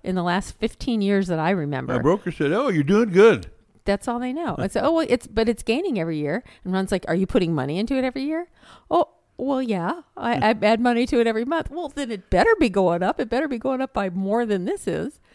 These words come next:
Speaker 1: You know, but nobody actually really looks at it to see how
Speaker 2: No.
Speaker 1: much have I actually made in the last ten years.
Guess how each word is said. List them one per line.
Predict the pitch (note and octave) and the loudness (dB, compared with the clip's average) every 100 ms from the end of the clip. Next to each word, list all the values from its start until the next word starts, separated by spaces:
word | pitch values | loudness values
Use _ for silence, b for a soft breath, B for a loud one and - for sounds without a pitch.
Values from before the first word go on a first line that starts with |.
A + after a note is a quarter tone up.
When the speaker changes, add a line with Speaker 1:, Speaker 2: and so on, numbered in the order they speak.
| b b b _ - | b b b _ -8
Speaker 1:
You | F3+ | -4
know, | F3+ | -4
but | F3+ G3 | 2 2
nobody | G#3 A3 C#4 D4+ | 4 2 2 0
actually | E3+ F#3 - G3 F3 | -2 -4 -6 -6 -4
really | F3+ F#3 G3+ | -4 -2 -4
looks | F#3+ - F#3 | -4 -6 -6
at | D#3+ | -6
it | - | -10
to | |
see | F#3+ F3+ | -10 -6
how | F3+ F#3+ | -2 -2
Speaker 2:
No. | C#4+ | -2
Speaker 1:
much | E4+ D#4+ - | -2 -4 -4
have | G#3+ | -4
I | E3+ | -4
actually | C#3+ D#3 - - F#3 | -2 -4 -6 -10 -6
made | D3+ C#3+ D#3 | -4 -4 -6
in | E3 | -8
the | D#3 | -8
last | - - - | -8 -10 -12
ten | - - | -14 -10
years. | G#2 F#3 | -12 -12